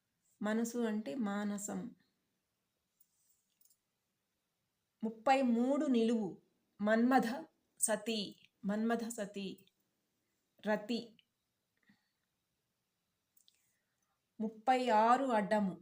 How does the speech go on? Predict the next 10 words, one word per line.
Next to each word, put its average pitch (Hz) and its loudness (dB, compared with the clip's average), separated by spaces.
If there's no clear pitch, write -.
అడవి 233 2
మొల్ల, 214 2
ఒక 202 -6
పువ్వు, 214 -6
వాసంతి. 214 0
అడవి 214 0
మల్లి 202 -2
అని 202 -8
వాసంతి. 202 -4
ఇరవై 233 -2